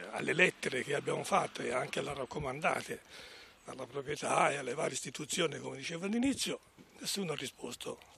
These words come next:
Per quanto riguarda il marciapiedi, c'è stata una promessa, eh, remota a questo punto,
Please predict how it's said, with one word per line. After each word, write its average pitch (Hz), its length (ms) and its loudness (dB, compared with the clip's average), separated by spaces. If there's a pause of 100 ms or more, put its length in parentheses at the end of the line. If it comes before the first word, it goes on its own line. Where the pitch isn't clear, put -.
(600)
Per - 160 0
quanto 185 360 4
riguarda 185 440 6
il 185 40 6
marciapiedi, 202 680 8
c'è 151 160 2
stata 156 300 4
una 175 260 6
promessa, 151 960 6
eh, 117 100 0 (300)
remota 131 460 -2
a 117 40 -2
questo 135 280 -4
punto, 123 500 -2